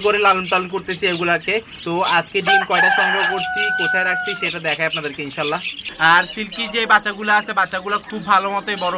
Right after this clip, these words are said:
হয়ে গেছে গা। তো এগুলা খুব ভালো মতোই বড় হওয়ার কারণ হচ্ছে যে এগুলাকে আমি কোয়েল পাখির সাথে রাখছি, আর গরমটা একটু বেশি পাইছি সেজন্য। যাক, মাশাল্লাহ, দেখুন, আলহামদুলিল্লাহ। তো এভাবে করে যখন লালন পালন করি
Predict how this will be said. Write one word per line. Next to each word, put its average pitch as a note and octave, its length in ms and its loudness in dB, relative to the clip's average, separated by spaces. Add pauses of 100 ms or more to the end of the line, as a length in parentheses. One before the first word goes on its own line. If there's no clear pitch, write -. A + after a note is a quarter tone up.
হয়ে G3 180 0
গেছে F#3+ 240 -4
গা। G#3 60 8 (260)
তো - 120 -8
এগুলা G3+ 220 2 (100)
খুব G#3+ 120 -6 (100)
ভালো F3+ 260 4
মতোই G#3+ 280 -2 (120)
বড় F3+ 220 2
হওয়ার G3 260 4
কারণ G5 220 4
হচ্ছে G#5 260 6
যে G5+ 80 2 (380)
এগুলাকে F#5 380 0 (100)
আমি - 200 -2
কোয়েল F#3+ 220 -2
পাখির F#3 260 -4
সাথে G#3 240 -8
রাখছি, G3 220 -6 (180)
আর F3+ 80 4 (120)
গরমটা F3+ 300 -2
একটু F#3+ 200 -4
বেশি F3 240 -6
পাইছি G3+ 200 -4 (100)
সেজন্য। F3+ 280 -4 (400)
যাক, D#3 240 6
মাশাল্লাহ, E3+ 380 4 (1040)
দেখুন, D#3 240 -8 (1040)
আলহামদুলিল্লাহ। C#4 540 2 (2250)
তো F3 60 -6 (100)
এভাবে G3 240 4 (100)
করে G#3+ 160 -2 (100)
যখন G3 280 2
লালন G3 260 4
পালন G3 200 4 (100)
করি G#3 160 -2